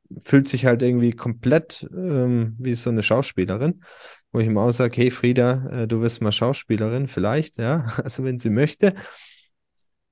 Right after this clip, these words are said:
Und dann gehst du in den Supermarkt einkaufen und dann sag ich zu ihr so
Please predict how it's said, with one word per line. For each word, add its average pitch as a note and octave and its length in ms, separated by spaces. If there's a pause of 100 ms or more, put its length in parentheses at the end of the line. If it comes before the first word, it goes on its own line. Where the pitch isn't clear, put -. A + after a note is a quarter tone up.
(160)
Und C3 440 (260)
dann B2 320 (180)
gehst C3+ 280
du C#3 40
in A#2+ 80
den A2 60
Supermarkt E3 540
einkaufen D#3+ 800
und B2 500 (300)
dann A#2+ 100
sag A2+ 180
ich G#2+ 120
zu - 120
ihr A2 120
so - 340